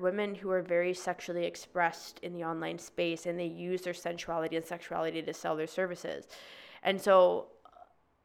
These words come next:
that's just another example where I've seen this. I'm like, "Oh, that's working for them. Do I need to be more connected to my yoni? Like, should I be doing these things and maybe I'll make more money?" A hundred fucking percent I've got caught up on that. Years ago, I paid, like, two hundred fifty dollars for a seven-day breast massage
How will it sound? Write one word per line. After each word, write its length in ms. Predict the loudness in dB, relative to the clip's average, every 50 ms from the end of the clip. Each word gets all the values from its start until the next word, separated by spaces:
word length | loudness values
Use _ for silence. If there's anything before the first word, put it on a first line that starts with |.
| _ _ _ _ _ -6
that's 320 | 2 6 6 6 6 6
just 180 | 2 0 0 2
another 260 | 0 2 2 2 2
example 400 | 0 2 2 2 2 2 2 4
where 100 | 4 4
I've 140 | 4 4 0
seen 220 | -2 0 0 2
this. 220 | 2 0 -2 -2 -4
I'm 100 | -4 -2
like, 220 | -2 -2 -4 -4 -4
"Oh, 100 | -4 -2
that's 240 | -2 -4 -6 -4 -4
working 260 | -4 -2 -2 -4 -8
for 140 | -6 -4 -2
them. 420 | 0 0 0 0 -2 -6 -8 -14 -8
Do 160 | -6 -2 0 0
I 140 | 0 0
need 180 | -2 -2 -4 -2
to 80 | -2 0
be 100 | 2 4
more 200 | 4 4 4 4
connected 500 | 2 -2 0 0 0 -2 -2 -6 -8 -6
to 100 | -4 -2
my 120 | 0 0
yoni? 400 | 2 2 2 2 0 0 0 0
Like, 180 | 0 0 -2 -2
should 200 | -4 -4 -2 0
I 120 | 0 0
be 120 | 0 -2 -2
doing 260 | -2 -2 0 0 0
these 220 | 0 -2 -4 -6
things 260 | -4 -2 -2 0 0 0
and 100 | 0 2
maybe 220 | 2 2 4 4
I'll 80 | 2 4
make 220 | 2 0 -2 0
more 100 | -2 -2
money?" 300 | 0 0 0 0 0 -2
A 80 | -4 -6
hundred 300 | -4 -4 -6 -6 -6 -4
fucking 280 | -2 -2 -2 -2 -4 -8
percent 300 | -8 -4 -2 0 2 2
I've 160 | 0 0 4
got 220 | 4 4 4 4 2
caught 120 | 0 0
up 120 | 0 0
on 140 | -2 -4 -4
that. 240 | -4 -6 -8 -10 -14 -20 -20 -20 -20 -20 -20 -20 -20 _ _ _ 0
Years 320 | 4 6 8 8 8 6
ago, 560 | 6 8 10 10 12 12 10 8 8 6 2 -8 -20 -20 -20 -20 -20 _ 4
I 160 | 8 8 8
paid, 520 | 8 6 2 4 4 6 6 4 2 0 -4 2
like, 280 | 2 2 2 2 -2 -4
two 160 | 0 2 2
hundred 240 | 4 4 2 2 0
fifty 260 | -2 -2 -2 2 4
dollars 460 | 8 8 8 8 6 4 4 2 0
for 180 | 0 2 2 2
a 60 | 2
seven-day 580 | 2 2 0 2 2 2 -2 0 0 0 0
breast 540 | -2 -6 -8 -4 2 2 2 2 0 -4 -8
massage 720 | -6 -6 -6 -6 -6 -4 -2 0 0 0 0 -2 -6 -12